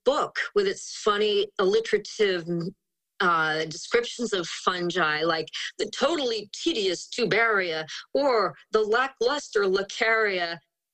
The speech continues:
and yet its detailed scientific methods for identifying fungi really got me hooked. Um, he, he was also a fascinating <laughs> person to, to hike with and taught me a little bit more about how mycologists tend to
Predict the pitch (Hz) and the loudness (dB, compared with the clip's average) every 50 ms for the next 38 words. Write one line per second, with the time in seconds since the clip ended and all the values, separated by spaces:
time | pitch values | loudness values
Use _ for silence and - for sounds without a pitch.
0 | _ _ _ _ - 262 254 240 247 254 240 220 214 208 190 - - 196 175 - | _ _ _ _ -2 0 0 2 2 2 2 4 2 2 0 -2 -8 -10 -8 -6
1 | 240 254 220 - - 240 196 180 175 170 - - 196 185 180 180 - - 175 175 | -6 -6 -6 -4 -2 0 0 0 0 -2 -2 0 0 0 0 -2 -4 -4 -4 -4
2 | 151 165 175 180 202 226 247 247 - 202 180 165 160 151 - - - 165 156 160 | -2 0 2 2 2 2 0 -2 0 0 0 0 -2 -4 -4 -2 0 2 2 0
3 | 156 147 - 214 208 220 247 247 208 - - 165 156 151 147 151 147 - - 160 | -2 -4 -2 0 0 2 0 -2 -2 0 0 0 0 0 -2 -4 -4 -4 -2 -2
4 | 156 156 151 170 170 170 196 262 320 330 240 170 139 139 180 175 202 - 185 170 | -2 0 0 0 0 0 2 2 2 2 0 0 0 2 2 2 0 0 -2 -6
5 | 160 - - - - 190 - - - _ - - - - - - - - - - | -6 -4 -4 -2 0 0 -2 -2 -6 _ -16 -16 -16 -18 -18 -16 -16 -16 -16 -10
6 | _ - 185 185 165 160 156 160 160 160 170 165 - - 185 190 185 180 196 202 | _ -2 0 0 2 2 0 0 0 0 -2 -2 0 0 2 2 2 2 2 0
7 | - 220 220 196 165 - 190 175 165 165 - - 165 151 143 - 185 170 170 - | 0 2 2 2 0 2 0 0 0 0 -2 -4 -4 -2 -2 -2 0 0 0 -2
8 | - 233 247 240 - 240 214 202 196 196 - 196 185 185 - - 190 165 151 160 | -2 -4 -2 0 0 0 0 -2 -2 0 0 0 0 0 -2 -4 -6 -4 -2 0
9 | 165 156 151 151 - - 170 165 - 202 202 202 202 - - 170 156 156 156 147 | 0 0 0 -2 -2 -2 0 0 0 0 -2 -2 -4 -2 -2 0 0 2 0 0
10 | 147 143 165 175 165 160 156 147 - _ _ _ - - - 202 185 175 - 185 | -2 -2 -2 0 0 0 -2 -4 -6 _ _ _ -14 -4 0 0 0 0 0 -2
11 | 170 156 151 160 170 175 175 160 151 165 - 180 175 180 165 160 165 160 160 160 | -2 0 0 2 2 2 2 2 2 0 0 0 2 2 4 4 2 2 2 2
12 | 151 151 - - - 190 175 170 175 165 165 - _ - 196 180 180 185 - - | 2 2 0 0 0 0 2 2 0 0 -2 -6 _ -2 0 0 0 0 -2 -2
13 | - 220 427 294 202 202 185 170 254 - - - - - - - - _ _ _ | 0 2 2 2 2 2 0 0 -2 -2 -4 -4 -10 -14 -14 -16 -16 _ _ _
14 | _ _ - - - 240 208 196 190 - - - 190 175 | _ _ -10 -4 0 2 2 2 2 0 0 0 0 0